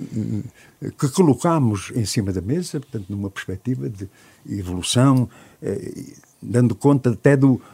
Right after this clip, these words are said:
do caminho que foi, tem, tem sido seguido, eh, nos últimos, nos últimos anos. O P S não quis.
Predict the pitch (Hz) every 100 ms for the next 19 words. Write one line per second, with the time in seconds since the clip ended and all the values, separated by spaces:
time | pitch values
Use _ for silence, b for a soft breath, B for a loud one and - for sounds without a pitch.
0 | B 127 135 139 135 170 151 - - 131
1 | 120 - 135 113 - - - 117 135 110
2 | 95 98 104 110 101 - - 110 220 165
3 | 107 95 85 - B B B - 98 98
4 | 92 101 92 107 104 98 95 - 104 98
5 | 95 92 87 78 85 82 - - _ b
6 | b b - 127 123 - 104 92 92 90
7 | -